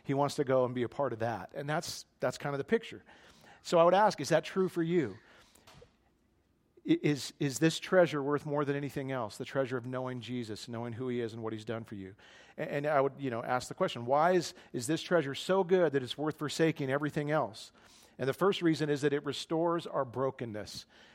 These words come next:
Every one of us is broken. Sin has broken humanity, it's broken the world, and it's broken us. And this is what restores us, restores us to,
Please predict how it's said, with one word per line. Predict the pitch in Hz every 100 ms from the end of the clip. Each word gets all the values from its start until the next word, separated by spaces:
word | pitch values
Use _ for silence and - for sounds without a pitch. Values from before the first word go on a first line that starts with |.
| _
Every | 151 185
one | 180 160
of | 151
us | 147 - - - -
is | 113
broken. | 104 135 127 120
Sin | 110 147 156
has | 139
broken | 135 143 139
humanity, | 127 123 131 143 143
it's | 120
broken | - 135 127
the | 117
world, | 117 135 139
and | 127
it's | 110
broken | 135 120 120
us. | 120 123 107 - - - -
And | 123 123 113
this | 165 165
is | 165 127
what | 139 131
restores | 117 - 151 143 135
us, | 110 98 - - - - -
restores | 127 - 147 127
us | 139
to, | - 139 113